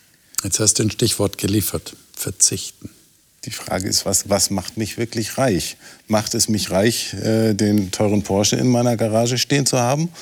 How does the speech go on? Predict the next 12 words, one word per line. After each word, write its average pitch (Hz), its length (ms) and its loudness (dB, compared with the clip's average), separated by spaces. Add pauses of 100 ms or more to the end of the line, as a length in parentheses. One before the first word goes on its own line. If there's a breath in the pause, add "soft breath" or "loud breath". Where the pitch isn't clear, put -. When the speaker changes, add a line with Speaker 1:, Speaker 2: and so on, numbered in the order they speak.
(300 loud breath)
Speaker 2:
Oder 117 180 0
macht 113 240 2
es 117 140 -2
mich 110 180 -6
reich, 98 240 -2
abgeben 85 480 -2
zu - 120 -4
können? 82 340 -2
Ich - 400 -6
zitiere 101 480 0
mal 98 200 4
den, 101 220 2